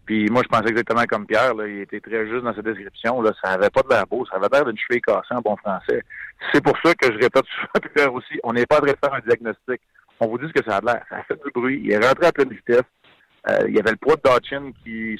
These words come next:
supportait cette, euh, cette chute-là également. Euh, puis ça avait l'air douloureux. Maintenant, il est revenu. Il n'a pas l'air d'être à cent pour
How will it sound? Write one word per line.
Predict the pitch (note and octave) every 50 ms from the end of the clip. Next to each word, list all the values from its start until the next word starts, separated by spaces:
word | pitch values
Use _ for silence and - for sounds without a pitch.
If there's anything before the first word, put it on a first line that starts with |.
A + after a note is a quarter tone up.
| - -
supportait | - - B2 - - C3+ -
cette, | - A#2+ G#2+ - A2
euh, | A2 A2 - -
cette | A#2+ A2
chute-là | - - - B2 - A#2+ B2+ B2+
également. | B2 A2 A2 G#2 G2 F#2+ G#2 A2+ B2 C3+ - - _ _ _ _ _ _ _ - -
Euh, | - G#1 G1+ G1+ G1+ - -
puis | - -
ça | A#2+
avait | A2+ A2+ A#2+
l'air | B2 C3 B2+
douloureux. | B2 B2 A#2+ A2+ G#2 G#2 A2+ G#2+ F#2+ _ _ _ _ _ _ _ _ _ -
Maintenant, | A2 G#2+ A2+ B2 C3
il | C3+ A#2+ A#2
est | A#2+
revenu. | A#2+ A#2+ A#2+ A2 F2 G2+ A2 A#2+
Il | C3+
n'a | B2
pas | A2 - A#2 A2+
l'air | A#2 B2 B2+
d'être | A#2+ A#2 A2 - G2
à | G2 - - - - - -
cent | C3 C3 C3 B2
pour | - A2